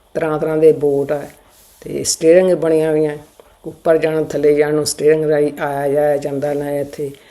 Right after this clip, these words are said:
ਇਹ ਕਰਕੇ ਤੇ ਅਸੀਂ ਹੁਣ ਵਾਪਸ ਚੱਲੇ ਹਾਂ। ਤੇ ਜਿਸ ਤਰ੍ਹਾਂ ਤੁਹਾਨੂੰ, ਅਹ, ਵੀਡੀਓ ਸੋਹਣੀ ਲੱਗੀ ਇਹ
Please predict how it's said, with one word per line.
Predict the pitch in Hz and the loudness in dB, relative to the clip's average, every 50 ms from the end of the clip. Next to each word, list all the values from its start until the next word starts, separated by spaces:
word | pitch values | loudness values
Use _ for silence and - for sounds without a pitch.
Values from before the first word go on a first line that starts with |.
| - - _ _ _ - | -20 -20 _ _ _ -12
ਇਹ | 143 143 139 139 | -8 -8 -8 -6
ਕਰਕੇ | - 147 143 139 143 - 170 143 | -4 -4 -4 -6 -6 -8 -8 -6
ਤੇ | 139 147 139 | -4 -4 -4
ਅਸੀਂ | 135 - 147 139 139 | -4 -4 -6 -6 -6
ਹੁਣ | 143 113 - _ _ - 147 143 143 | -8 -12 -20 _ _ -12 -12 -10 -8
ਵਾਪਸ | 139 127 127 - - | -8 -10 -10 -10 -10
ਚੱਲੇ | - - 160 160 170 180 185 | -4 -2 -2 0 0 0 -2
ਹਾਂ। | 185 175 175 - _ _ _ _ _ _ _ _ _ _ _ _ - | -2 -8 -12 -20 _ _ _ _ _ _ _ _ _ _ _ _ -14
ਤੇ | - 143 139 139 131 131 131 - - - - - - - _ _ _ _ _ _ _ _ _ _ _ - _ - - _ _ - | -10 -8 -6 -6 -6 -6 -8 -12 -14 -20 -20 -20 -20 -20 _ _ _ _ _ _ _ _ _ _ _ -20 _ -20 -20 _ _ -20
ਜਿਸ | 160 165 151 156 151 - | -12 -4 0 0 0 0
ਤਰ੍ਹਾਂ | - - 165 160 156 156 | -2 -4 -4 -4 -4 -4
ਤੁਹਾਨੂੰ, | 147 175 160 156 156 156 156 151 147 147 | -4 -6 -4 -2 -2 -2 -2 -2 -4 -6
ਅਹ, | - - 185 185 175 156 151 139 139 143 135 131 | -8 -14 -18 -18 -16 -12 -10 -8 -6 -6 -6 -4
ਵੀਡੀਓ | 131 143 151 151 170 170 165 156 151 143 - - - - _ _ _ - | -2 -2 0 0 0 0 0 -2 -2 -4 -6 -14 -20 -20 _ _ _ -16
ਸੋਹਣੀ | - - 160 160 170 185 180 | -10 -6 -2 0 2 4 4
ਲੱਗੀ | 156 151 143 135 151 151 147 147 | 4 2 0 0 0 0 0 0
ਇਹ | 139 139 143 143 143 | 0 0 -2 -6 -6